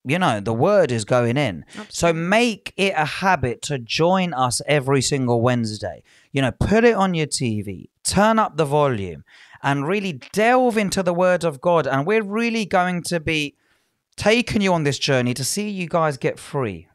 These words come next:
Speaker 1: you know. So join us every Wednesday. Of course, like Pastor Tanya said, church on Sundays, very important. Before we take up the offering, I actually wanna do a couple of things. I want to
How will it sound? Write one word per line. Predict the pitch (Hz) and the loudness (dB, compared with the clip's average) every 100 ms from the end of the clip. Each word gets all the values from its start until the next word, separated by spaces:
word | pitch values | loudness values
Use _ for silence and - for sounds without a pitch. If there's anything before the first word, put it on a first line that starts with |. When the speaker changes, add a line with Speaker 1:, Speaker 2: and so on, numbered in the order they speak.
| - | -18
Speaker 1:
you | 104 113 | -8 -4
know. | 117 117 | -2 -2
So | 117 127 | -2 -4
join | 123 202 233 | 0 2 2
us | 214 | 2
every | 190 156 | 0 0
Wednesday. | 147 131 120 113 131 | 2 2 2 2 2
Of | 127 | 2
course, | - 180 160 | 2 0 2
like | 143 - | -2 0
Pastor | 139 120 | -2 -2
Tanya | - - 123 120 | -6 -4 -2 -2
said, | 113 127 104 | -4 -6 -6
church | - - 135 143 147 | -6 -2 2 2 0
on | 120 117 | -6 -4
Sundays, | - 139 143 147 151 - - - _ _ | 0 0 2 2 0 -2 -12 -20 _ _
very | 113 135 190 175 | -4 2 4 4
important. | 143 120 147 131 139 131 120 _ _ _ _ _ _ - - - - - - | 2 2 0 0 -2 -2 -4 _ _ _ _ _ _ -20 -20 -20 -20 -20 -2
Before | 160 - 208 214 208 | 0 2 6 6 6
we | 202 185 156 | 4 2 0
take | - 165 147 | 0 0 0
up | 151 | -2
the | 127 127 | 0 2
offering, | 139 - 151 151 160 180 - - - - | 2 0 0 0 -2 -6 -12 -20 -14 -2
I | 139 143 | 0 0
actually | 170 170 151 - 165 165 160 | -2 -4 -4 -4 -2 -2 -2
wanna | 139 139 123 | 0 0 0
do | 135 | 0
a | 123 | -2
couple | - 123 113 | -2 -4 -4
of | 107 | -4
things. | 120 107 107 107 - | -4 -2 -4 -6 -4
I | 123 | -2
want | 123 123 160 175 | -2 0 0 0
to | 170 156 147 131 | 0 0 0 -2